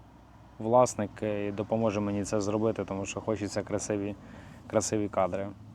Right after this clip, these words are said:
Але для себе починаю розуміти, що ця водойма, більш за все, що це нічна водойма, тому що вдень зовсім клювань немає. Взагалі немає клювань. Ну, побачимо, посидимо.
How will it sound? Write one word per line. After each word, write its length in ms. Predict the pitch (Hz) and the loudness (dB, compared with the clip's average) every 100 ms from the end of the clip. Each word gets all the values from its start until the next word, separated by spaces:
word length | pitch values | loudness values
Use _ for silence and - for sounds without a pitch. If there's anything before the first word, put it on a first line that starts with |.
| - - - - - - - - - - - - - - - | -20 -18 -18 -18 -20 -20 -20 -20 -20 -20 -20 -20 -20 -20 -6
Але 220 | 104 113 123 | 2 4 4
для 100 | 131 | 2
себе 320 | - 135 131 | 2 2 2
починаю 460 | 127 - 131 123 | 0 0 2 4
розуміти, 460 | 120 113 117 123 123 | 4 2 2 2 -2
що 180 | - 113 | -2 -4
ця 180 | - 113 | 0 2
водойма, 460 | 113 110 117 113 | 2 2 2 0
більш 240 | 104 110 107 | 0 -2 0
за 140 | 104 | -2
все, 280 | 101 - 117 | -4 -2 -4
що 160 | - | -4
це 320 | 98 - 107 107 | -10 -4 -2 -2
нічна 380 | 110 - 120 | -4 -2 -2
водойма, 640 | 104 104 110 127 127 113 104 - - | 0 0 0 0 0 -4 -8 -14 -18
тому 240 | - 107 98 | -8 -8 -6
що 240 | - 104 | -6 -6
вдень 560 | 98 98 110 113 113 117 - - _ _ _ _ _ _ _ _ | -6 -4 -2 -2 -4 -8 -16 -20 _ _ _ _ _ _ _ _
зовсім 400 | 98 104 107 104 | -4 -2 -2 -4
клювань 320 | 95 104 104 101 | -4 -4 -2 -4
немає. 380 | 98 92 87 87 - _ _ _ _ _ _ _ _ _ _ | -4 -4 -6 -10 -20 _ _ _ _ _ _ _ _ _ _
Взагалі 440 | 101 101 101 101 98 | -8 -4 -2 -2 -4
немає 320 | 95 92 92 | -6 -8 -8
клювань. 420 | 104 104 120 127 - _ _ _ - - - _ _ _ _ _ _ _ _ _ _ _ _ _ _ - | -6 -6 -4 -8 -12 _ _ _ -20 -20 -20 _ _ _ _ _ _ _ _ _ _ _ _ _ _ -12
Ну, 100 | 120 | -10
побачимо, 540 | 113 107 95 95 98 | -2 -2 -2 -8 -10
посидимо. 540 | 95 - 127 117 101 | -8 -6 -6 -4 -8